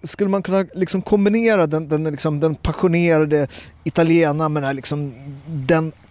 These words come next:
glöden, den elden, mer än liksom den ordningsamma svensken, det skulle bli en perfekt varelse, ska jag säga.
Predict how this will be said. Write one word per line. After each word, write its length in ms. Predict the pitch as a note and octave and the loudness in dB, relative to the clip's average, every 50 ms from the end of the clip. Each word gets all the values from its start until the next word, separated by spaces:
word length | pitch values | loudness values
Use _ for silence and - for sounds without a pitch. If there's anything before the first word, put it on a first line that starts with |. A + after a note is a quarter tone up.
| - - | -12 -8
glöden, 720 | D#3 C3 A#2 - D3 D#3+ F#3+ G3+ G3 F3+ E3 D3+ C#3 C#3 C3+ | -8 -8 -4 0 2 4 4 6 4 4 2 2 0 -2 -2
den 160 | D3+ D3+ E3 - | -2 -2 -4 -4
elden, 560 | - F#3 F3 E3+ D#3 C#3+ C3+ C3+ A#2 A#2+ B2 - - - - - - - | -2 0 2 2 2 2 0 -2 -6 -8 -10 -12 -14 -18 -20 -20 -16 -6
mer 240 | - D3+ E3 E3 E3 | -2 2 2 4 4
än 80 | D#3 D#3 | 2 2
liksom 220 | D3 - - D#3 D3 | 0 -2 -2 -2 0
den 140 | D3+ D#3+ | 0 0
ordningsamma 560 | F#3 F#3 D#3+ D3+ D3+ D#3 D3 - E3 D#3+ D#3+ C#3+ | 0 2 2 2 2 2 0 0 0 0 0 0
svensken, 480 | - F#3 G3+ A3 G#3+ - - - D3 | 0 0 0 0 -2 -4 -2 -2 -2
det 80 | E3 F3+ | -2 0
skulle 180 | - - A3+ | 0 0 2
bli 120 | F#3 F3+ F3+ | 4 4 4
en 160 | F3+ F3 F3+ - _ | 4 2 -2 -4 _
perfekt 540 | - A3 G#3 - - - A#3 - - - - | -2 -2 -2 0 -2 -2 -2 -2 -6 -6 -2
varelse, 460 | E3+ E3 D3+ D#3 F#3+ C#4 B3+ - D#3 | 0 2 2 2 2 0 -2 -4 -4
ska 140 | C3 - B2 | -6 -6 -8
jag 80 | A#2 A#2 | -12 -12
säga. 220 | - B2 B2+ B2+ | -12 -14 -14 -16